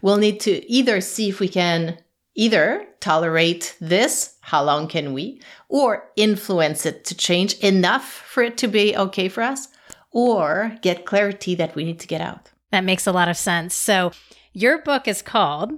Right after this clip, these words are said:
Speaker 2: The Resilience Plan, and I'm curious if you could say a little bit more about, like, what's so important about having a plan, and then what does a resilience plan look like?
Speaker 1: I know.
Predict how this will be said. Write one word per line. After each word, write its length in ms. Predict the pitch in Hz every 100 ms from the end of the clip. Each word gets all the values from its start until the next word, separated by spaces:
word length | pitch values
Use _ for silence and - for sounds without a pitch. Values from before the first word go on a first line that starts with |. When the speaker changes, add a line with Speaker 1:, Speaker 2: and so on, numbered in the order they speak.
| - _
Speaker 2:
The 140 | 226 190
Resilience 540 | 185 190 170 147 -
Plan, 600 | - 156 147 147 220 226 -
and 140 | 208
I'm 160 | 202 214
curious 340 | - 311 320
if 140 | 330 277
you 80 |
could 160 | 233 196
say 220 | - 185
a 60 | 185
little 200 | 185 180
bit 160 | 175
more 240 | 180 180 175
about, 260 | 175 170
like, 160 | 170 170 214 -
what's 220 | 262 -
so 220 | - 415
important 340 | 415 - 262 233
about 460 | 202 180 165 - _
having 600 | - - - 294 294 180
a 60 | 156
plan, 600 | - 156 143 139 202 262 _ - - - - -
and 180 | 240
then 280 | 233 233 214
what 320 | 208 294 -
does 260 | - 262 269
a 80 | 208
resilience 640 | 180 190 180 180 175 -
plan 640 | - 202 180 180 170 175 _ _ -
look 500 | 196 180 196 214 -
like? 480 | - - - - - -
Speaker 1:
I 40 | 147
know. 320 | 165 165